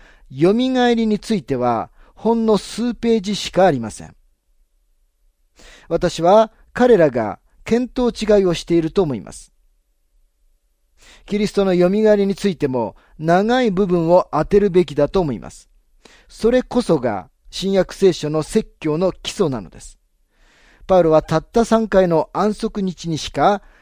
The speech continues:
テサロニケに滞在していませんでした。そしてキリストのよみがえりが彼の中心メッセージでしたと、マギー博士は強調しています。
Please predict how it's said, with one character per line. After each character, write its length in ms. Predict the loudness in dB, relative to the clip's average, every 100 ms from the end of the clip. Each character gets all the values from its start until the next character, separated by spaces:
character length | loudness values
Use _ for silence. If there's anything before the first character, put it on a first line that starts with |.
| _ _ -8
テ 120 | -4
サ 120 | 0 0
ロ 100 | 0
ニ 120 | 0
ケ 120 | -2
に 120 | -2
滞 240 | 0 0 2
在 220 | 0 0
し 80 | -2
て 80 |
い 100 | -2
ま 120 | 0 0
せ 140 | -2
ん 60 | -4
で 80 |
し 100 | -10
た。 180 | -18 -20 _ _ _ -20
そ 140 | -6 -4
し 40 |
て 120 | -2
キ 180 | -4 -4
リ 120 | -6
ス 80 | -4
ト 140 | -2 0
の 100 | 2
よ 180 | 2
み 140 | 2 2
が 160 | 2
え 60 | 2
り 80 | 2
が 260 | 2 0 -2 _ _
彼 260 | 0 2 2
の 200 | 0 -2
中 360 | -6 -6 -4
心 380 | -4 -6 -4 0
メ 60 | 0
ッ 40 |
セ 240 | 0 -4
ー 40 | -4
ジ 120 | -4
で 120 | -6
し 100 | -4
た 120 | -10
と、 260 | -12 -12 -14 _ _ _
マ 180 | -4 -2
ギ 120 | -4
ー 40 |
博 240 | -4 -6 -6
士 140 | 0
は 300 | 4 4 2
強 200 | -2 -4
調 180 | -4 -8
し 80 | -10
て 80 |
い 60 | -18
ま 120 | -20
す。 200 | -20 -20